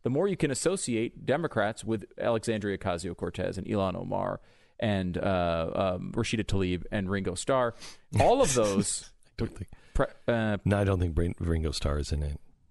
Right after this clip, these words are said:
Speaker 1: Well, Presley's the Ringo of the squad.
Speaker 2: Oh, okay.
Speaker 1: So we, no one knows her name, so you
Speaker 2: You just call her Ringo?
Speaker 1: we just call her Ringo.
Speaker 2: Okay, all right.
Speaker 1: Um, but a-, any of those things, you know, they're all trying to draw attention to themselves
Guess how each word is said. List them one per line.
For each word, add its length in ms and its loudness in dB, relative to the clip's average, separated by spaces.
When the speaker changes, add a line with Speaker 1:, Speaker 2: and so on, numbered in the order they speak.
Speaker 1:
Well, 100 2
Presley's 480 2
the 80 0
Ringo 500 -2
of 280 -2
the 100 -2
squad. 380 -4
Speaker 2:
Oh, 180 -2
okay. 320 -2
Speaker 1:
So 120 2
we, 400 -2
no 160 4
one 140 2
knows 180 2
her 120 0
name, 260 0
so 160 0
you 280 0
Speaker 2:
You 120 4
just 180 0
call 160 0
her 80 0
Ringo? 220 2
Speaker 1:
we 40 4
just 140 0
call 160 0
her 100 0
Ringo. 260 -6
Speaker 2:
Okay, 220 -6
all 120 -8
right. 220 -12
Speaker 1:
Um, 260 0
but 220 4
a-, 140 0
any 240 2
of 120 0
those 260 4
things, 420 -2
you 100 -4
know, 100 0
they're 160 4
all 100 4
trying 200 -2
to 40 -4
draw 160 0
attention 360 -4
to 80 -6
themselves 520 -2